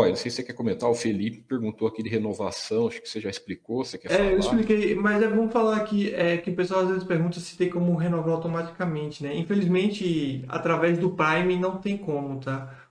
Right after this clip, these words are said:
Speaker 2: O Prime, acho que até uma forma que a Amazon faz, né, pra incentivar que as pessoas derem, de-, de-, é, de-, é, se, é, se inscrevam no canal sem ser pelo Prime, né? Porque acaba sendo uma forma subsidiada e tudo mais.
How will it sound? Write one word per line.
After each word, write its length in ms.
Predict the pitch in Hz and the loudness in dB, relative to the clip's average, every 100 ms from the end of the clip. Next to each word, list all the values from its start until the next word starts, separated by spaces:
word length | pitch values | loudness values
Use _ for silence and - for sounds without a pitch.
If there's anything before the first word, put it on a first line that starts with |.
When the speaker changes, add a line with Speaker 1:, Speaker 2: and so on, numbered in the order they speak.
| - | -14
Speaker 2:
O 120 | 131 | -12
Prime, 760 | - 139 147 165 175 175 165 - - | -6 0 0 2 0 -2 -4 -6 -6
acho 200 | 170 - | -4 -2
que 60 | |
até 120 | 214 190 | -2 0
uma 100 | 202 | 0
forma 260 | 180 175 170 | 2 2 2
que 120 | 170 | 2
a 80 | 151 | 2
Amazon 340 | 156 147 147 | 2 0 -2
faz, 360 | 131 131 147 151 | -2 -2 0 0
né, 120 | 139 | -2
pra 440 | 135 139 135 127 - - _ _ - | -2 -2 -2 -4 -8 -12 _ _ -12
incentivar 500 | 123 147 131 147 151 | -6 -6 -4 -2 0
que 60 | 156 | -2
as 80 | - | -4
pessoas 320 | 156 156 143 | -6 -4 0
derem, 500 | 151 151 151 151 151 | 2 2 0 -2 -6
de-, 280 | 135 135 135 | -4 -2 0
de-, 140 | 139 | 0
é, 360 | - 127 127 127 | 0 2 2 2
de-, 240 | 127 127 | 0 -2
é, 340 | 131 123 123 - - _ _ _ _ _ 123 | -2 -2 -2 -6 -14 _ _ _ _ _ -10
se, 360 | 123 170 170 - | -6 -2 -2 -2
é, 340 | 131 127 127 131 | 0 2 2 0
se 180 | - | -2
inscrevam 380 | 175 - 180 196 | -2 2 2 2
no 100 | 185 | -2
canal 300 | 180 156 156 | 0 0 0
sem 80 | 170 | -2
ser 160 | 170 165 | -4 -2
pelo 240 | 170 170 | -2 -2
Prime, 360 | 170 139 139 135 | -2 -2 -2 -2
né? 100 | 123 | -4
Porque 160 | - 151 | -4 -4
acaba 260 | 156 165 | -2 -2
sendo 180 | 170 185 | 0 0
uma 160 | 180 175 | 0 2
forma 420 | 165 165 156 - | 0 0 -2 -4
subsidiada 800 | - 156 151 147 135 131 143 143 | -6 -4 -4 -6 -6 -4 -4 -6
e 40 | |
tudo 180 | 131 131 | -6 -4
mais. 240 | 127 123 | -2 -4